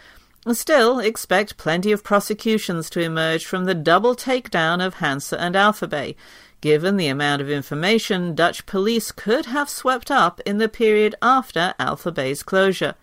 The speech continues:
"They flocked to Hansa in their droves," said Interpol Director Rob Wainwright.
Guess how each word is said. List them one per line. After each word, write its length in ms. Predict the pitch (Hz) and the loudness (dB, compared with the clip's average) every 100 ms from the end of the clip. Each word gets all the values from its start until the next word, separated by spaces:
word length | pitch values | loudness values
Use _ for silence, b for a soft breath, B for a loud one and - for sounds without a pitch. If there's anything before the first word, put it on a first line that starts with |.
| b b b b b b - | b b b b b b -8
"They 320 | 226 311 403 | 0 4 2
flocked 500 | - 175 151 - - | 2 2 2 0 -6
to 140 | 220 | -4
Hansa 540 | 196 170 139 - - - | -2 -2 -4 -4 -6 -4
in 140 | 151 165 | -4 -2
their 160 | 185 | -2
droves," 720 | 160 170 254 226 139 117 - - | 0 2 4 4 2 -2 -10 -16
said 320 | - 143 135 147 | -6 -4 -2 -4
Interpol 500 | 147 151 147 143 135 | -6 -6 -2 -2 0
Director 440 | 143 143 - 151 | -2 -2 -4 -6
Rob 280 | 139 135 151 | -4 -6 -4
Wainwright. 560 | 147 143 143 139 - | -4 -2 -2 -4 -4